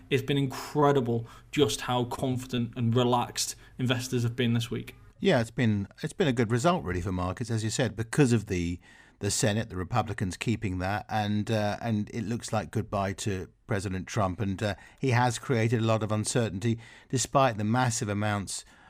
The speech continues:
Speaker 2: of, uh, tax cuts and what that did for the U S economy. So I think, uh, generally speaking, markets are happy. What about the jobs report today, uh, Ed? Uh, what happened there? Some good numbers?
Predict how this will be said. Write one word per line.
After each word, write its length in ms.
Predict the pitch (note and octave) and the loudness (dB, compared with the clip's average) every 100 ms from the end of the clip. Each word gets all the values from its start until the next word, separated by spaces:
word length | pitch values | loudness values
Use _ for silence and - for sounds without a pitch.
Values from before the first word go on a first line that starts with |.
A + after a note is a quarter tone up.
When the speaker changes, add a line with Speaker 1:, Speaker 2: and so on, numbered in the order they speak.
| - | -8
Speaker 2:
of, 280 | G2+ G2+ F#2 | -2 -2 0
uh, 200 | G#2 F2+ | -2 -2
tax 440 | - A#2+ A#2+ - - | 0 2 2 0 -6
cuts 400 | - G#2 - B2 | -2 0 0 -2
and 120 | G#2+ | 0
what 160 | G#2 | 0
that 180 | A2 F#2+ | -2 -2
did 160 | A#2 G#2+ | -4 -6
for 120 | A2 | -4
the 340 | G#2 G2 G2+ - | -2 0 -2 -2
U 260 | G#2+ G#2+ | -2 0
S 160 | G2 - | 0 -4
economy. 440 | - A#2 G#2 G2+ | -4 -4 -2 -2
So 180 | - C3 | -2 -2
I 80 | B2 | 0
think, 380 | F3 D3 A2+ C3+ | 0 -2 0 2
uh, 160 | A2+ A2+ - - - | 2 0 -12 -20 -2
generally 480 | - F3+ E3+ A#2+ G#2 | 4 6 6 4 2
speaking, 640 | - A2 G#2 - A#2+ B2+ A2+ - - | 0 -2 -2 0 0 0 -4 -14 -4
markets 420 | C3 C3 C#3+ C3+ | 0 0 0 0
are 60 | C3+ | 2
happy. 260 | D#3+ D3 | 4 4
What 160 | D#3 A3 | 4 6
about 160 | A#3 | 6
the 80 | F3+ | 6
jobs 380 | - G#3+ G3 - | 8 8 8 2
report 440 | C#3+ - A#2 - | 0 4 4 2
today, 520 | - A2+ G2+ F2+ F2 F2 | -2 0 2 2 0 0
uh, 200 | E2+ D#2+ | -2 -4
Ed? 420 | G#2 E2+ E2 - | -6 -4 -6 -6
Uh, 220 | G2 F#2 F#2+ | -4 -2 -4
what 280 | F#2 F3 | -2 -2
happened 360 | D3 C#3 A#2+ B2 | -2 -2 0 0
there? 300 | A#2 F2+ D#2+ | 2 0 -4
Some 220 | - A#2 | -2 -2
good 200 | A#2 D#3 | 0 0
numbers? 520 | E3 E3+ G3 G3+ - | 0 2 2 0 -6